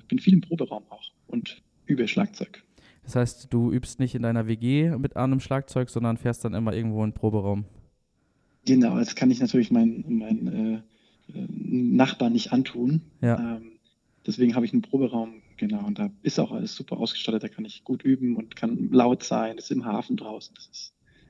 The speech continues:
Speaker 1: ganz entspannt.
Speaker 2: Sehr gut.
Speaker 1: Ja.
Speaker 2: Und, ähm, du gibst ja auch Schlagzeugunterricht, gibt's da jetzt auch digitale Wege, die das, äh, möglich machen?
Speaker 1: Ähm, tatsächlich gibt's ja,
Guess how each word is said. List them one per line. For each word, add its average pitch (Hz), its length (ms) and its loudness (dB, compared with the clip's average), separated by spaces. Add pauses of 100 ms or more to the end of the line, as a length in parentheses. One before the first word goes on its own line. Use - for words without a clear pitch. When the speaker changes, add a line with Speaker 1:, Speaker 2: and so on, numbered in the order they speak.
(100)
Speaker 1:
ganz - 180 -8
entspannt. - 480 -12 (200)
Speaker 2:
Sehr 123 260 -2
gut. 117 280 -2
Speaker 1:
Ja. 214 200 0 (240)
Speaker 2:
Und, 123 380 2
ähm, 120 320 0
du 113 80 -4
gibst - 240 -4
ja 95 80 0
auch 110 120 -2
Schlagzeugunterricht, 135 840 -4
gibt's - 200 -6
da 120 120 0
jetzt 117 160 -2
auch 117 120 0
digitale 131 520 0
Wege, 143 240 0
die 131 100 -4
das, 131 380 -4
äh, 123 240 0
möglich 135 320 0
machen? 156 260 -2 (1300)
Speaker 1:
Ähm, 123 480 4
tatsächlich - 520 4
gibt's - 380 8
ja, 139 380 8